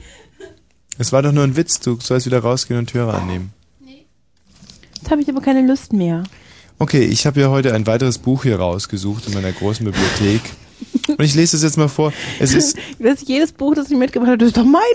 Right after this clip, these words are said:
Speaker 2: Buch. Das ist doch mein Buch.“
Speaker 1: Ja, es sind ja auch thematisch meine Bücher.
Speaker 2: Ach so.
Speaker 1: Also Eckhard Henscheid ist das in dem Fall auch ein Freund unserer Sendung, beziehungsweise die Sendung ist, äh, also, <laughs> nee, wir können jetzt ja, nee. Es ist so frech, einfach zu sagen, er ist ein Freund dieser Sendung, obwohl
Speaker 2: Das ist
Speaker 1: er
Speaker 2: doch gar nicht frech, hat er das nicht selber mal gesagt?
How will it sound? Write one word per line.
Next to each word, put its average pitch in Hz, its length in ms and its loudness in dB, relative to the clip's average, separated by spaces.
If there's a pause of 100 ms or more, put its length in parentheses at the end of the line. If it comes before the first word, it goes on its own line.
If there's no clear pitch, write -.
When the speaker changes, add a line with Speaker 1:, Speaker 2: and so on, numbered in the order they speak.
Speaker 2:
Buch. 403 400 2 (220)
Das 233 120 4
ist - 80 -10
doch 277 80 4
mein 415 460 2
Buch.“ 392 320 4
Speaker 1:
Ja, - 140 -12
es - 120 -4
sind 151 260 -2
ja 107 120 2
auch 104 200 -2
thematisch 98 500 -2
meine 82 220 -6
Bücher. - 360 -14
Speaker 2:
Ach 233 120 -4
so. - 140 -12 (100)
Speaker 1:
Also 143 180 2
Eckhard 160 380 -2
Henscheid 160 360 2
ist 117 140 -4
das - 160 0
in 117 80 -2
dem 117 140 0
Fall 120 120 -2
auch 113 120 0
ein 113 120 0
Freund 113 300 0
unserer 107 220 -2
Sendung, 104 240 -2
beziehungsweise 104 420 -4
die 98 100 -4
Sendung 104 420 -4
ist, - 220 -8
äh, 95 140 -6
also, 101 240 -6
<laughs> - 840 -14
nee, 101 80 -4
wir 101 80 -2
können 113 200 -6
jetzt 95 140 -8
ja, 85 120 -8 (200)
nee. 101 100 -12 (300)
Es 107 60 -10
ist 113 160 -2
so 110 140 -4 (200)
frech, 120 400 -4
einfach 117 220 -4
zu - 100 -6
sagen, 113 220 0
er 113 60 -2
ist 107 100 -4
ein 104 80 -4
Freund 107 260 -6
dieser 110 200 -4
Sendung, 107 220 -6
obwohl 247 200 0
Speaker 2:
Das - 80 2
ist 202 80 0
Speaker 1:
er 247 60 0
Speaker 2:
doch 240 40 -6
gar 262 120 -2
nicht 359 160 -6
frech, 233 200 -4
hat 233 140 -6
er 214 60 -6
das 240 100 -6
nicht 269 160 -6
selber 220 240 -6
mal 208 160 -6
gesagt? 202 420 -8